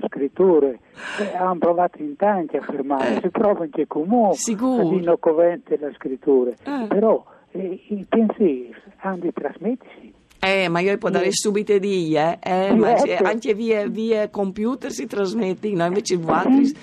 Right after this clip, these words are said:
Speaker 2: non vi
Speaker 1: ieri,
Speaker 2: spore.
Speaker 1: ieri, ma è una piccola differenza.
Speaker 2: Eh.
Speaker 1: Che anche, eh, si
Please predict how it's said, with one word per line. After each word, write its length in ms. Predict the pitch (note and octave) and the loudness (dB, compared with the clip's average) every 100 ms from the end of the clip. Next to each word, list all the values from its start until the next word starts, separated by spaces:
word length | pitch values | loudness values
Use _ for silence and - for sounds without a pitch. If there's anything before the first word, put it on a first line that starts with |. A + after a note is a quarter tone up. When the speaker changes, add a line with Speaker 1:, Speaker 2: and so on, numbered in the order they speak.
| - | -8
Speaker 2:
non 240 | F#3 A3+ | 2 4
vi 80 | A3 | 4
Speaker 1:
ieri, 80 | G#3+ E3 | 2 0
Speaker 2:
spore. 640 | B3+ A#3+ G3 F3 E3 D#3+ | -2 -2 -2 -2 -4 0
Speaker 1:
ieri, 440 | G#3 A#3 G#3 E3+ D#3+ - _ | 2 2 4 4 2 -4 _
ma 140 | G3+ | 0
è 40 | A3+ | 2
una 200 | A#3 G#3+ - | 0 -2 -2
piccola 380 | A#3+ - D3+ | -4 -2 -4
differenza. 600 | C#3+ B2 - - - A3+ B3+ A#3+ | -2 -4 -8 -10 -10 -6 -2 0
Speaker 2:
Eh. 140 | F3+ G3 - - _ | -2 -6 -16 -18 _
Speaker 1:
Che 140 | - B3 D4+ | -2 0 2
anche, 340 | E4 - F3+ - _ - | 2 2 0 0 _ -4
eh, 200 | - - | -4 -2
si 140 | E3+ | -4